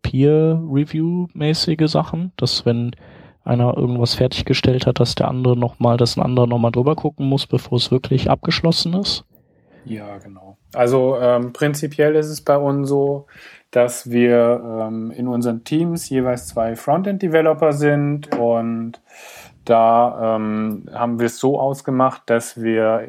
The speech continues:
Speaker 2: jeweils für unsere Stories eine eigene Branch in Git anlegen. Darauf entwickeln wir unseren Code. Das heißt, wir haben dort Feature-Branches, wir haben für Bugfixes auch Bugfix-Branches und, ähm, keine Änderung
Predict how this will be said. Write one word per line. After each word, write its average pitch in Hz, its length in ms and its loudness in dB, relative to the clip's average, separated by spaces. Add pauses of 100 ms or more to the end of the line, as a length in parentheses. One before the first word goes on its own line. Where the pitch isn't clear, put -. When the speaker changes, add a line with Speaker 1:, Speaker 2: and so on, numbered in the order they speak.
(120)
Speaker 2:
jeweils 127 680 2
für 123 200 -8
unsere 113 280 -6
Stories 156 580 0
eine 117 100 -2
eigene 110 240 -4
Branch 123 380 0
in 143 120 -6
Git 143 200 -2
anlegen. 127 680 -2
Darauf 117 340 2
entwickeln 117 460 -2
wir 113 140 2
unseren 107 320 -6
Code. 185 360 0 (260)
Das 120 180 -4
heißt, 113 300 2
wir 113 60 -2
haben 110 160 -2
dort 107 200 0
Feature-Branches, 139 920 0
wir 117 100 -2
haben 110 120 -4
für 107 160 -8
Bugfixes 110 640 -4
auch 104 160 -10
Bugfix-Branches 120 1160 -2 (720)
und, 110 720 0
ähm, 110 360 2
keine 127 360 2
Änderung 120 600 2